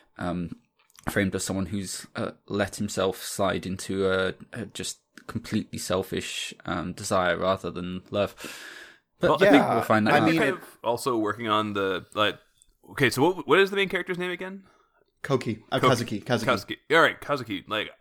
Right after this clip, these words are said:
Speaker 2: I think they're working on the, you know, like, Enta, you know, is jealous of Kazuki's attention that he's giving to Toru because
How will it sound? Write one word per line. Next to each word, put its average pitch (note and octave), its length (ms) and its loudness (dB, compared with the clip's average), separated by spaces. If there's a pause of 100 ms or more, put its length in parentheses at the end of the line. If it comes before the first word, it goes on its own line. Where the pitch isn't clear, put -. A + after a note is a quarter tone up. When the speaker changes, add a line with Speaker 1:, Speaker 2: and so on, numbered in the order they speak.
(340)
Speaker 2:
I - 100 0
think F#3+ 140 -4
they're F#3 140 -2
working B2 280 0
on B2+ 280 0
the, G#2 300 -2
you G#2+ 80 -4
know, G2 60 -2
like, G2 120 -8
Enta, D#3 560 0 (320)
you A2 140 -4
know, F#2+ 320 -2
is G2 300 -4 (360)
jealous B2+ 440 2
of A2 120 -4
Kazuki's G#2 840 -2 (200)
attention G2+ 1080 -6
that F#2+ 160 -4
he's G2 240 -6
giving G2 240 -2
to F2+ 80 -12
Toru A2+ 400 2
because F#2+ 520 -6